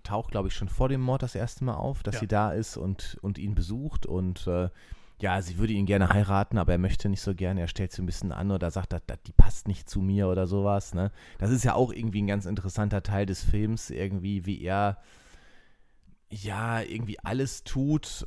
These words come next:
Speaker 1: äh, um sie irgendwie zu verletzen oder sowas oder irgendwie abzuweisen. Verletzen ist vielleicht ein bisschen viel, aber abzuweisen.
Speaker 2: Ja, immer wenn's, wenn's um dieses Thema geht, irgendwie heiraten und so, dann, dann weicht er aus und, ähm,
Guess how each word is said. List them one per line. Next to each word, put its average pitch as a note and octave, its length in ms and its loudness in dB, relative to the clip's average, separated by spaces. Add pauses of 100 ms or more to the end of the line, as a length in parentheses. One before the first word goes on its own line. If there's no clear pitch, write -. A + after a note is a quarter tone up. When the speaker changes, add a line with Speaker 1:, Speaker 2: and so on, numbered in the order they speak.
Speaker 1:
äh, A2+ 260 0
um G#2+ 200 -4
sie G#2 340 -4
irgendwie F#2+ 580 -4
zu - 240 -6
verletzen F#2+ 540 -6
oder B2 160 0
sowas C#3+ 380 -4
oder F#2+ 180 -4
irgendwie F2+ 280 -6
abzuweisen. B2+ 680 -2
Verletzen G#2 360 4
ist - 80 -4
vielleicht G2 220 -4
ein G2+ 40 0
bisschen F#2+ 200 -2
viel, A#2 260 -4
aber D#2+ 160 2
abzuweisen. A#2 720 -4 (380)
Speaker 2:
Ja, D#3 180 10
immer E3+ 220 10
wenn's, E3 260 10
wenn's D3+ 260 8
um C#3+ 140 6
dieses B2+ 240 6
Thema C3+ 300 8
geht, A2+ 180 4
irgendwie A#2+ 340 2
heiraten A#2+ 440 2
und B2 140 0
so, B2 200 6
dann, A#2+ 320 2
dann A2+ 160 2
weicht A#2 240 2
er D3 100 0
aus B2 400 4
und, A#2 480 0
ähm, A#2 400 2